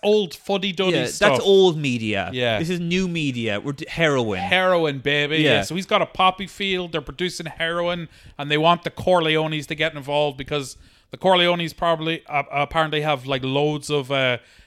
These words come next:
Speaker 1: political protection and
Speaker 2: Political
Speaker 1: influence.
Speaker 2: connections, yeah,
Speaker 1: Yeah,
Speaker 2: yeah.
Speaker 1: yeah, yeah, yeah.
Speaker 2: And the police as well and stuff like that,
Speaker 1: Yeah,
Speaker 2: like.
Speaker 1: yeah.
Speaker 2: And they're basically like, "Listen, heroin's gonna be big no matter what." It's
Speaker 1: Yeah.
Speaker 2: like Blu-ray.
Speaker 1: <laughs> It's gonna be everywhere. It's Laserdisc,
Speaker 2: Yeah.
Speaker 1: baby.
Speaker 2: You can decide to get on this train or
Speaker 1: Yeah.
Speaker 2: not.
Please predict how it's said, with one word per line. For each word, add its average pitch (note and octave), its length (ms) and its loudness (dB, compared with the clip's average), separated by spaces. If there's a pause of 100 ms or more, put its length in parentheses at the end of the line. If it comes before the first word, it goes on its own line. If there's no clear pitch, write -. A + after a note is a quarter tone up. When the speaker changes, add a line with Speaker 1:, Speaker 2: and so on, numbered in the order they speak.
(280)
Speaker 1:
political F#3+ 680 0
protection G3 640 -2
and F#3+ 60 -2
Speaker 2:
Political F#3+ 300 2
Speaker 1:
influence. G#3+ 140 2
Speaker 2:
connections, D#3+ 520 0
yeah, C#3 100 2
Speaker 1:
Yeah, C#3 220 4
Speaker 2:
yeah. - 20 0
Speaker 1:
yeah, B2+ 140 -2
yeah, A2+ 440 -6
yeah. D#3+ 180 4
Speaker 2:
And E3 100 2
the D#3 60 -2
police D#3+ 400 -2
as A#2+ 120 -8
well A#2+ 140 2
and A2+ 100 -2
stuff G#2+ 120 -10
like G#2+ 120 -6
that, G2+ 200 -4
Speaker 1:
Yeah, B2 80 -2 (100)
Speaker 2:
like. G2 80 -12 (160)
Speaker 1:
yeah. A2 280 -10
Speaker 2:
And D3 520 2
they're F3+ 100 2
basically F#3 300 2
like, C#3+ 100 -2
"Listen, C3+ 460 -4
heroin's G3+ 380 4
gonna G3 120 -2
be E3+ 80 0
big C3+ 240 -2
no B2+ 60 -6
matter A2 200 0
what." G2 280 -2
It's B2 100 -6
Speaker 1:
Yeah. F#3+ 60 0
Speaker 2:
like G2+ 100 -4
Blu-ray. A2+ 460 0 (280)
Speaker 1:
<laughs> G3+ 80 -4 (760)
It's - 180 -8
gonna F#3+ 200 2
be E3 160 4
everywhere. C#3 380 4
It's D#3 160 -6
Laserdisc, F3 640 2
Speaker 2:
Yeah. D#3+ 220 -2
Speaker 1:
baby. E3 120 0
Speaker 2:
You G3 140 2
can G3+ 140 -2
decide F#3+ 460 4
to G#3+ 60 -6
get F#3+ 140 2
on F3+ 140 -2
this F3+ 160 -2
train D#3 280 0
or C3+ 80 -2
Speaker 1:
Yeah. A#2 60 -6
Speaker 2:
not. - 440 -6